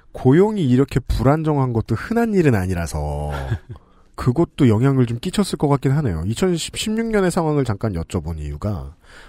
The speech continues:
Speaker 1: 그러면 지금은 인기가 있어가지고 나가는 게 불안한 정도의 어린이집이 되었는데, 국회 어린이집이 처음에 들어오셨을 때가 이천사 년이었고, 그때 첫 아이를, 어, 어디에 두고 보좌관 일을 하셔야 될 때가 됐는데,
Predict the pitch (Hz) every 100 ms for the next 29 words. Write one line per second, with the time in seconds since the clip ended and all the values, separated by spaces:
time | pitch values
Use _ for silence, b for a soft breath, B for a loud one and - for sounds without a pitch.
0 | b - 165 156 - 147 170 156 196 214
1 | 190 131 107 117 101 101 143 175 - b
2 | 87 113 147 170 147 139 - 123 123 117
3 | 107 98 95 117 160 165 b b 104 117
4 | 113 104 92 98 - _ 147 131 107 110
5 | 95 80 78 - - 95 80 73 76 69
6 | 69 69 - B B B B - 233 226
7 | 190 - 123 123 110 110 107 113 104 123
8 | - 165 - 143 180 185 95 73 - 82
9 | 127 _ b b b - - 117 - 165
10 | 151 135 135 175 165 - b b - 120
11 | 113 - 127 131 165 151 - 143 175 196
12 | 165 - - 131 160 143 135 123 175 196
13 | 156 131 208 196 120 85 80 73 71